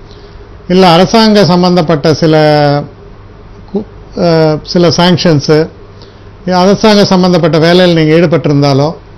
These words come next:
அதுல ஓரளவுக்கு முன்னேற்றத்தை தரக்கூடிய நல்ல நிகழ்வுகள் நடக்கும். நண்பர்களாலும் ரொம்ப தெரிந்தவர்களாலும், அப்புறம் இந்த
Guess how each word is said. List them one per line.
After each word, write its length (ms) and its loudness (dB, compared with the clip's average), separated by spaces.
அதுல 320 4
ஓரளவுக்கு 600 4
முன்னேற்றத்தை 600 2
தரக்கூடிய 540 0
நல்ல 280 0
நிகழ்வுகள் 680 2
நடக்கும். 520 -2
நண்பர்களாலும் 960 2
ரொம்ப 280 0
தெரிந்தவர்களாலும், 1040 2
அப்புறம் 240 0
இந்த 120 2